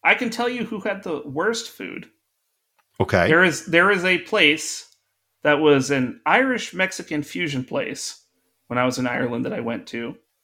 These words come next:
Speaker 1: It did not go well. It was probably that it was, it was not, the, the food tasted good, but it didn't last. And it was very unpleasant afterwards.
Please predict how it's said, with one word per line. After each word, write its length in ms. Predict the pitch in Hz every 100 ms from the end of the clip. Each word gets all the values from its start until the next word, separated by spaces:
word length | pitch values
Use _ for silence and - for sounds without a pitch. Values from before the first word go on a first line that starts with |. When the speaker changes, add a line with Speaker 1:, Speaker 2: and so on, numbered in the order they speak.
| _ _ _ _ _ _
Speaker 1:
It 180 | 196 233
did 160 | 254
not 260 | 202 202 170
go 200 | 160 175
well. 360 | 143 107 - - _ _ _ _ _ _ _ _ -
It 120 | 165
was 540 | 160 165 151 147 - _ _
probably 1040 | - 196 208 269 233 208 185 175 170 160 - _ _ _ _ _ _
that 280 | 165 175 160
it 160 | 170 160
was, 240 | 165 135 -
it 120 | 208
was 240 | 180 135
not, 580 | 160 147 156 147 127 -
the, 240 | 160 - - 180 - _ _
the 80 | 175
food 380 | 139 254 269 262
tasted 440 | 214 214 - 180
good, 440 | - 170 151 143 135
but 140 | 147
it 140 | 139 135
didn't 300 | 165 170 135
last. 600 | 117 110 110 - - - _ _ _ _
And 220 | 143 135
it 100 | 139
was 140 | 147 131
very 280 | 147 143 135
unpleasant 540 | 131 131 110 - 117
afterwards. 840 | 101 - 127 110 - - - -